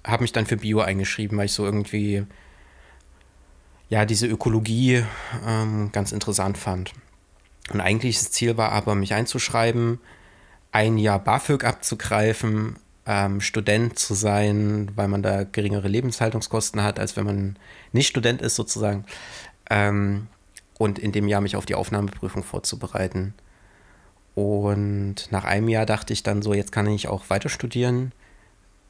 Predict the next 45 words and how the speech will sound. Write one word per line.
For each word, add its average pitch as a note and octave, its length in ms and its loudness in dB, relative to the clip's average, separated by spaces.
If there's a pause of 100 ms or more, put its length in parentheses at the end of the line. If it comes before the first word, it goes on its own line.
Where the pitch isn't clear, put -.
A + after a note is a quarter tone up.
(100)
Ähm, G#2 760 0
ich - 140 -8
habe G#2 100 -2
jetzt - 100 -8
schon G#2 120 -2
ein G#2 160 0
Jahr G#2+ 120 2
von G#2 140 -2
meinem G2 160 0
Bachelor G#2 320 -2
geschafft, G#2+ 460 -2
so G#2 140 -2
jetzt G2+ 160 -2
kann G#2 160 -4
ich G#2 120 -4
auch F#2+ 80 -6
den F#2+ 140 -4
Bachelor A2 320 -2
noch G#2+ 100 -2
zu - 140 -4
Ende G#2 200 0
machen G#2 320 0
und G2+ 100 -2
dann F#2+ 120 -2
kann G2+ 160 0
ich - 100 -8
mir - 80 -4
immer G2+ 140 -2
noch A#2+ 120 -4
überlegen, A#2 420 -2
ob A#2 100 -8
ich G#2+ 120 -6
nochmal A2 220 -2
Musik A2 320 -4
studiere. G#2+ 560 -2 (1500)
Und G#2 800 0 (600)
dann G2 180 2
kam A#2 220 2
aber G#2 280 2
halt G#2+ 140 0
schon G#2+ 120 -2
dieses G2+ 260 -4
Filmthema G2+ 640 2
immer G2+ 300 2
weiter G2 540 2